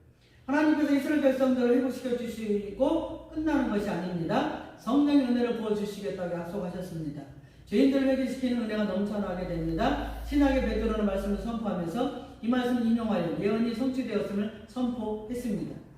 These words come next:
사도행전 이 장 십육 절에서 십팔 절 말씀에 하나님께서 성령을 물 붓듯이 쏟아 주심을 의미합니다.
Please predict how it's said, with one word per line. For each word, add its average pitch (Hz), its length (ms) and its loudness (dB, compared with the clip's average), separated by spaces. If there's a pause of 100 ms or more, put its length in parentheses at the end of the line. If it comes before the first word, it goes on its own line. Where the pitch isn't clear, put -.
(240)
사도행전 233 720 2
이 294 120 4
장 269 340 0 (160)
십육 277 300 4
절에서 185 200 -2
십팔 226 400 -6
절 180 160 -4
말씀에 190 680 -2 (120)
하나님께서 269 500 2
성령을 254 400 0
물 285 240 4
붓듯이 277 420 0
쏟아 269 580 -2 (480)
주심을 262 680 2
의미합니다. 185 520 0